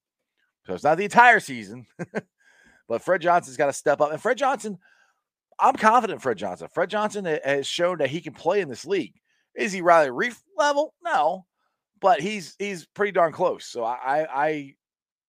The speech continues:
I don't, I think he's gonna hold his own. Like I said, Trey Hendrickson has starting to, or excuse me, Trey Hopkins is really starting to play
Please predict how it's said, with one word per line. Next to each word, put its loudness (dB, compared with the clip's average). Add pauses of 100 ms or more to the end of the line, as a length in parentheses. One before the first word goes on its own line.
(140)
I -4
don't, 0 (200)
I -8
think -4
he's -12
gonna -2
hold -2
his -6
own. -2 (480)
Like -10
I -16
said, -14
Trey -6
Hendrickson -10 (440)
has -14 (220)
starting -2
to, -16 (120)
or 0
excuse -10
me, -8
Trey -6
Hopkins -2
is -12
really -4
starting -6
to -20
play 0